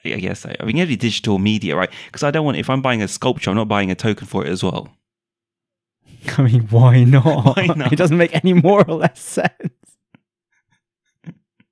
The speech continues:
Speaker 1: So this thing has hit the mainstream, like, in the last few weeks, I feel. I feel like you would, this is something you'd been aware of since the nineties.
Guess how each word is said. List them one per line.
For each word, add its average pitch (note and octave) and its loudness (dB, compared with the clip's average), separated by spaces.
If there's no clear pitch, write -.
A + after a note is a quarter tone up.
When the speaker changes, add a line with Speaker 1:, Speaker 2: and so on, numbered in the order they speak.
Speaker 1:
So F3 -2
this G3 2
thing E3 0
has B2 -2
hit C#3+ 2
the C3 -2
mainstream, A2 0
like, G2+ -4
in G2 -4
the F#2+ 0
last F#2+ -2
few G2 0
weeks, G2+ 0
I F2 -4
feel. F2+ -4
I B2+ -4
feel C3 -2
like G2+ -6
you G#2+ 0
would, A2 0
this B2+ 0
is B2 -2
something A#2 0
you'd G#2+ -2
been G#2+ 0
aware G#2 0
of G2+ -2
since - -4
the G2 -2
nineties. F#2+ -2